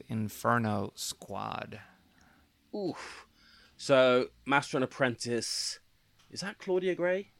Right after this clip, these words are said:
Speaker 2: again? I think
Speaker 1: Uh-huh.
Speaker 2: so. Uh, that's Obi-Wan and,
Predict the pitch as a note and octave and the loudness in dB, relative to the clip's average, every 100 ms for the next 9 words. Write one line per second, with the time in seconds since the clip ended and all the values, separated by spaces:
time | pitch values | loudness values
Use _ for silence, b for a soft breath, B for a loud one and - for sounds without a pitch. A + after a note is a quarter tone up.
0 | _ C3 D3+ G3 A3+ _ _ _ _ _ | _ -8 -6 -6 -10 _ _ _ _ _
1 | _ _ _ _ _ _ _ - - - | _ _ _ _ _ _ _ -18 -12 -4
2 | C#3+ A2 - C#3+ - _ _ b b b | -4 -4 -8 -8 -12 _ _ b b b
3 | G#2+ A2+ A#2+ C#3+ - - _ _ _ _ | 2 4 4 2 -2 -14 _ _ _ _
4 | - - _ - D3 C3+ C3 B2+ B2 F2+ | -20 -20 _ 0 2 4 6 6 6 4
5 | A2 A2 G#2+ | 2 0 -4